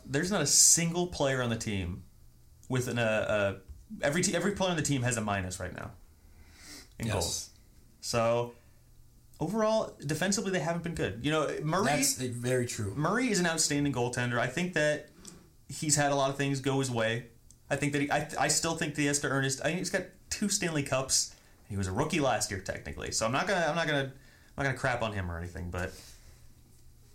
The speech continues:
Speaker 1: he's a goalie that I think needs to, to go through the fire a little bit. I think that he needs to see those seven goal games,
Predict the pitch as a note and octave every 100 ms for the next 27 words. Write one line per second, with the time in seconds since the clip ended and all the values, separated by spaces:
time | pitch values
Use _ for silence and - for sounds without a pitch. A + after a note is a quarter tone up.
0 | - C#3+ F#3+ G#3+ A#3 E3+ E3+ E3+ D#3+ D3
1 | C#3 - - - C3+ - D#3 - D3 C#3+
2 | C#3+ - C#3+ C#3 C3+ - - - B2+ C#3+
3 | C#3 C3 A#2+ A#2+ - - - - - -
4 | - - - - - - C#3+ E3 D#3+ D#3
5 | D#3+ G#3 - - C3+ D3 C#3+ C3+ - B2+
6 | C#3 C#3 C#3+ C#3 D#3+ F#2+ A2 -